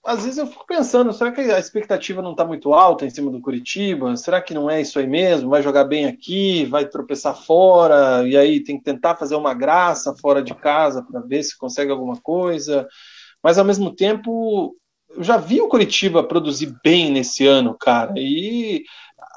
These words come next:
a, o Morínigo achou a palavra perfeita pra descrever o futebol do Alviverde nesse fim de semana, que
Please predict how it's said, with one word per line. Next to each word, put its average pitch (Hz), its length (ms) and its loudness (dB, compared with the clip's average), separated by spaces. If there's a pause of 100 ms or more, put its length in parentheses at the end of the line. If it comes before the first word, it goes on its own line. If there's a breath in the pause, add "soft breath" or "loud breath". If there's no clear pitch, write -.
(120)
a, - 180 -4
o 156 240 4
Morínigo 151 500 2
achou 226 300 2
a 285 60 2
palavra 262 440 2
perfeita 247 600 -2
pra 147 140 -2
descrever 135 500 0
o 123 200 2
futebol 127 540 0
do 127 80 -4
Alviverde 123 540 0
nesse 123 260 -6
fim 127 140 -8
de 123 80 -10
semana, 135 420 -2
que 339 220 -8